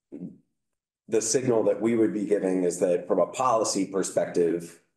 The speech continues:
you know, we support the work of the commission if we pass anything like this draft bill. Um, and of course, would want you to have the resources that you need. I guess my question is,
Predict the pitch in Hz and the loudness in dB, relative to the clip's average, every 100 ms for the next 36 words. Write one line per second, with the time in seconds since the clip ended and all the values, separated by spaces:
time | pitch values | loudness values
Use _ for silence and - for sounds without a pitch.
0 | _ _ - - _ - 92 90 92 85 | _ _ -20 -20 _ -4 -2 0 -2 -2
1 | - - - 104 90 95 90 87 87 - | -6 -6 -2 -4 -2 -2 -2 -2 -8 -4
2 | 104 - 90 82 82 80 87 82 - - | -4 0 -2 -2 -2 -2 -2 -4 -4 -10
3 | - _ _ 92 95 92 87 87 87 - | -14 _ _ -8 -6 -4 -2 -2 -4 -8
4 | - - 92 - 87 82 - 85 95 - | -14 -4 -4 0 0 0 0 0 0 -4
5 | - - _ _ - 95 85 85 85 - | -14 -20 _ _ -2 0 0 0 -4 -6
6 | - _ _ _ - 95 76 76 - - | -18 _ _ _ -4 -2 -2 -6 -12 -20
7 | _ _ - - 104 82 - - 90 90 | _ _ -12 -2 0 0 -6 -4 0 0
8 | 90 82 90 85 85 90 - 85 85 80 | -2 -2 -2 0 0 0 0 0 -2 -4
9 | 85 85 95 82 80 117 117 98 98 120 | -4 -2 0 2 0 0 0 -2 -2 -4
10 | - 101 90 - | 0 2 2 -2